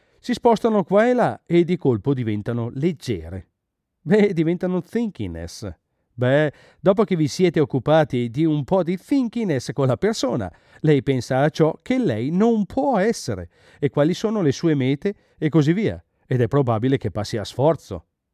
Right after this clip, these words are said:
E pensa che questo sia in qualche modo un peggioramento. Beh, non è un peggioramento.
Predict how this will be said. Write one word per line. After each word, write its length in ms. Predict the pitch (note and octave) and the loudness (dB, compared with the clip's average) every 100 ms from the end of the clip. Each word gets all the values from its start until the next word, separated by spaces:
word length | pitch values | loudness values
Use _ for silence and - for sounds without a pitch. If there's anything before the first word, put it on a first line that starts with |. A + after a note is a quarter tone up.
| _ _ _ _ _ _ _ | _ _ _ _ _ _ _
E 140 | F#3 | 0
pensa 240 | G#3+ F#3 | 0 2
che 160 | F3 G3 | 0 2
questo 340 | E3 C3+ D3 - | 2 2 -2 -4
sia 240 | - F3 | 0 0
in 100 | C3 | 2
qualche 240 | D3 C3+ G3+ | 0 0 0
modo 320 | C#3 A#2 C#3 | 0 0 2
un 160 | D3+ | 0
peggioramento. 1000 | - C#3 A2 B2+ C#3 C3 A#2+ C#3+ F2 E2 _ _ | 2 0 2 -2 -2 -2 -6 -8 -10 -18 _ _
Beh, 460 | G#2 A#2 C#3+ E3+ F3+ | -4 0 0 0 0
non 180 | F#3 | 0
è 40 | G3 | 0
un 100 | A3 | 0
peggioramento. 1000 | A#3+ A#3+ A#3 A#3+ A#3+ A3 E3+ C3+ F2+ D#2 | 0 2 2 2 0 0 -2 -4 -4 -10